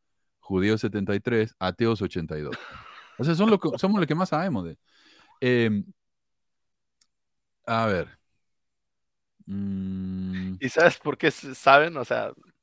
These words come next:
Speaker 2: una persona atea y un agnóstico, es que han orillado a las personas ateas y agnósticas a que se esfuercen mucho por estudiar la historia
Speaker 1: Ujú.
Speaker 2: cristiana y todo eso,
Speaker 1: Ujú.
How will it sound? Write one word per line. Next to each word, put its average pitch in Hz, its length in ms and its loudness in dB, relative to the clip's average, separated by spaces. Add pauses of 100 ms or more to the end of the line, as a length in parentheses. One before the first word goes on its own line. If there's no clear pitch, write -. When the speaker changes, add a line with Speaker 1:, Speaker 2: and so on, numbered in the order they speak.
(260)
Speaker 2:
una 127 220 -4
persona 135 320 -2
atea 135 260 0
y 143 60 2
un 139 60 0
agnóstico, 131 800 -4 (140)
es - 180 -2
que 151 260 -2 (1200)
han 151 200 6
orillado 147 680 4 (260)
a 135 80 2
las 127 140 0
personas 127 420 -8
ateas 123 380 -2
y 123 40 -2
agnósticas 120 760 -8
a 120 140 0
que 127 120 -8
se - 120 -8
esfuercen 147 760 2
mucho 131 500 -10
por 123 120 -6
estudiar 117 500 -4
la 131 80 -4
historia 147 380 -2
Speaker 1:
Ujú. - 20 -6
Speaker 2:
cristiana 127 580 -4
y 127 60 -6
todo 135 300 -2
eso, 131 220 -8
Speaker 1:
Ujú. 104 140 -10